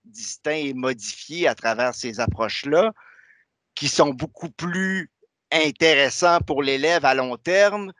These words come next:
que la simple maîtrise d'un élément grammatical. S'il se met tout à coup, on n'en parle jamais de ça, là, mais, <laughs> euh, c'est Villot qui en parlait il y a jadis,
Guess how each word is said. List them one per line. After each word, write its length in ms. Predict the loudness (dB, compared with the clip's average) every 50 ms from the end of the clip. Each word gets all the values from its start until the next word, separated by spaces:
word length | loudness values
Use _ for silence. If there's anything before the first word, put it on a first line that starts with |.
| _ _ _ _ _
que 100 | -2 0
la 300 | 2 2 2 2 0 -2
simple 440 | -2 -4 -4 -4 -4 0 0 2 2 2
maîtrise 580 | 0 -4 -6 -8 -8 -8 -8 -8 -8 -8 -4
d'un 160 | -2 0 0
élément 440 | 0 -2 -4 -4 -4 -2 -2 -2 -2 -2
grammatical. 840 | -2 -2 -2 -2 -4 -8 -10 -6 -4 0 2 2 2 0 0 -4 -10 _ _ _ _
S'il 380 | -14 -10 -8 -8 -8 -6 -6 0
se 120 | 2 2
met 220 | 2 2 0 -2 -2 -4 _
tout 180 | -6 -6 -6 0 2
à 140 | 2 2 2
coup, 280 | 0 -4 -6 -4 -2 -2
on 120 | 0 2
n'en 140 | 2 2 4
parle 180 | 4 2 0 0
jamais 300 | -4 -6 -6 -4 -4 -2
de 100 | -2 -2
ça, 220 | -2 -2 -4 -4 -2
là, 140 | -2 -2
mais, 180 | -2 -2 -4 -6 -6 -8 -8 -8
<laughs> 480 | -8 -8 _ -14 -18 -18 -18 -10 -6
euh, 200 | -4 -2 -2 -2 -2
c'est 140 | -4 -6
Villot 340 | -6 -6 -2 2 2 2 4
qui 120 | 4 4 4
en 80 | 4 4
parlait 320 | 4 2 2 0 -2 -2
il 60 | -2
y 40 | -2
a 40 | -2
jadis, 520 | -2 -2 -4 -4 -2 -4 -4 -4 -4 -4